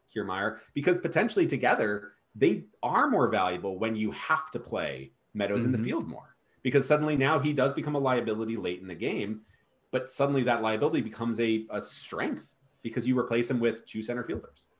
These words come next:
Speaker 2: You know, I hate to say it, but do you start platooning Randy Arozarena a little bit? A little bit? I mean, out of, out of all the Rays position players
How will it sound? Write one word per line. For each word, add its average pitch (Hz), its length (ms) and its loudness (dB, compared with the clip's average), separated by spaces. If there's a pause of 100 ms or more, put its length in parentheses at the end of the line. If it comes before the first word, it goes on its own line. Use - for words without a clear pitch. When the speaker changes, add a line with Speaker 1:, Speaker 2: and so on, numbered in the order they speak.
(180)
Speaker 2:
You 131 100 6
know, 127 140 10
I 113 160 4
hate 127 220 2
to 117 100 0
say 113 220 2
it, 127 100 -4
but 107 140 0
do 104 100 -2
you 104 120 0
start 110 360 0
platooning 107 600 0
Randy 110 280 2
Arozarena 110 840 0 (100)
a 151 60 -4
little 156 240 -2
bit? 170 320 4 (180)
A - 80 -2
little 135 240 6
bit? 180 320 6 (800)
I 135 80 6
mean, 139 200 8
out 151 240 6
of, 175 280 4 (120)
out 151 180 4
of 139 120 4
all 135 320 8
the 175 120 2
Rays 143 280 6
position 110 460 -2
players 87 640 -4